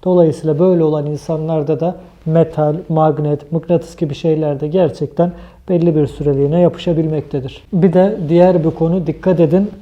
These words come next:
kimisinde az yapışır ve onlar biraz böyle geriye doğru gitmesi gerekir. Yani dik bir açıyla durursalar düşer. Hani yer çekimine karşı koyması gerekir. Yani sürtünmenin de bir etkisi var bu işte. Bazı kişilerde bu yapışmanın aşıdan bağımsız olarak da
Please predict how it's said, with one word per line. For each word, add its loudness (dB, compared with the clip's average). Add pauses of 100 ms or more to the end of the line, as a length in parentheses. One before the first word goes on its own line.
(580)
kimisinde -2
az 0
yapışır -6 (220)
ve 0
onlar 2
biraz 6
böyle 4
geriye 4
doğru 4
gitmesi -4
gerekir. -2
Yani 2
dik 0
bir 2
açıyla 2
durursalar 2
düşer. -6 (460)
Hani 0
yer 8
çekimine 0
karşı 0
koyması -4
gerekir. -8
Yani -4
sürtünmenin -2
de 2
bir 0
etkisi -2
var 0
bu -4
işte. -8 (300)
Bazı 4
kişilerde -2
bu 2
yapışmanın -2
aşıdan -4
bağımsız 0
olarak 0
da 0